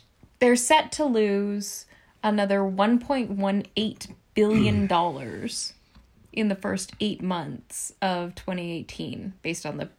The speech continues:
projected totals. They haven't done, added up the numbers yet. Um,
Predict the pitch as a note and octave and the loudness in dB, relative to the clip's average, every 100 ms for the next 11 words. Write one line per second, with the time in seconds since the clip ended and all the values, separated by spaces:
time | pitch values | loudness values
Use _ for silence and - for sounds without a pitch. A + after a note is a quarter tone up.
0 | _ - F#3+ E3 D3+ E3 E3+ - F#3 E3+ | _ -4 -4 -2 -6 -10 -10 -6 -6 -4
1 | E3+ - E3+ E3 E3 F3 F#3 F3 - F3+ | -6 -6 -6 -6 -4 -2 -2 -4 -4 0
2 | F#3+ E3+ E3+ - F3+ F3+ E3 - F#3+ - | 0 0 -6 -6 -6 -6 -6 -8 -8 -8
3 | G2 - - - - - - - G#3+ G3 | -10 -12 -18 -20 -18 -20 -2 6 8 8
4 | F#3+ F#3+ - | 4 -2 -6